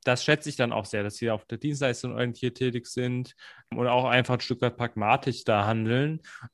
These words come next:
ähm, und nicht irgendwie so theoretisch, weil anders geht's auch letztendlich gar nicht. Und das ist auf jeden Fall viel wert und das, das ist auf jeden Fall ein Pluspunkt,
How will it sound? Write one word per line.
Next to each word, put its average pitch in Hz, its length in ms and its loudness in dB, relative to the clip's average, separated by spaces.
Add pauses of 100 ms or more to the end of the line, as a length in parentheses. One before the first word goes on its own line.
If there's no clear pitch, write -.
ähm, 120 240 4
und 117 80 4
nicht 123 180 -2
irgendwie 120 280 2
so 117 120 2
theoretisch, 120 540 2
weil 110 180 4
anders 110 380 -2
geht's - 260 0
auch 104 480 -4
letztendlich 101 480 -4
gar 95 220 -2
nicht. 120 400 -4 (440)
Und 127 380 2 (280)
das 107 200 4
ist 135 120 0
auf 120 160 4
jeden 127 100 6
Fall 117 100 2
viel 110 240 0
wert 107 240 0
und 104 120 -4
das, - 240 -6
das 123 200 -6
ist 117 80 -8
auf 120 120 -6
jeden 113 160 -6
Fall 110 100 -4
ein 107 320 -8
Pluspunkt, 165 800 0